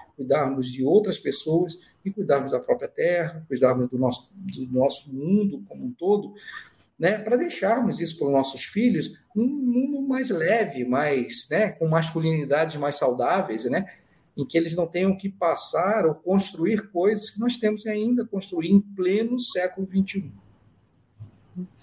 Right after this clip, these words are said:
Né? Então, é um processo longo,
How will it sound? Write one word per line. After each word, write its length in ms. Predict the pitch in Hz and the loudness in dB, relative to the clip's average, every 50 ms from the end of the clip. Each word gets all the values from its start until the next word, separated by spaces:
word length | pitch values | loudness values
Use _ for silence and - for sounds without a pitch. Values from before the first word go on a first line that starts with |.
| - - - - _ _ | -20 -20 -20 -20 _ _
Né? 300 | - 139 160 196 202 196 156 - - | -4 0 2 2 2 2 0 -4 -4
Então, 240 | - 170 185 208 226 | -2 0 0 2 2
é 100 | 220 214 | 2 2
um 140 | 233 247 247 | 2 2 0
processo 840 | 254 247 233 - - - 196 202 202 - - - 240 233 226 233 - - _ - | 0 -2 -2 -2 0 0 2 2 2 0 0 0 -2 -2 -2 -6 -10 -14 _ -4
longo, 760 | 156 165 165 160 180 208 233 254 294 330 339 320 - 339 339 | 2 4 4 4 4 2 0 -2 -2 -4 -4 -4 -6 -12 -14